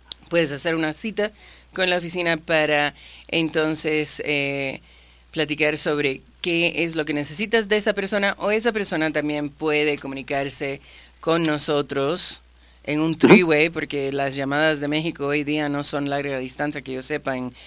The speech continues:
Speaker 1: celular. Y entonces tener a esa persona también comunicándose para esa, lista para esa cita.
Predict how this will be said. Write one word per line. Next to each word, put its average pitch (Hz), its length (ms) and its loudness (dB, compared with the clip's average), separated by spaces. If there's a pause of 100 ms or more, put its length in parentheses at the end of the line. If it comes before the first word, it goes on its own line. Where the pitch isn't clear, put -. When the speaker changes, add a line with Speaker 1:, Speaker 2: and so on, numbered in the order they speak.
(120)
Speaker 1:
celular. 156 580 2 (300)
Y 175 80 0
entonces 185 480 0 (260)
tener 185 320 6
a 190 40 6
esa 202 180 4
persona 185 360 0
también 160 420 0
comunicándose 151 720 -2
para 131 380 -2
esa, 143 260 -4
lista 160 440 -2
para 135 180 -2
esa 151 200 -4
cita. - 520 -6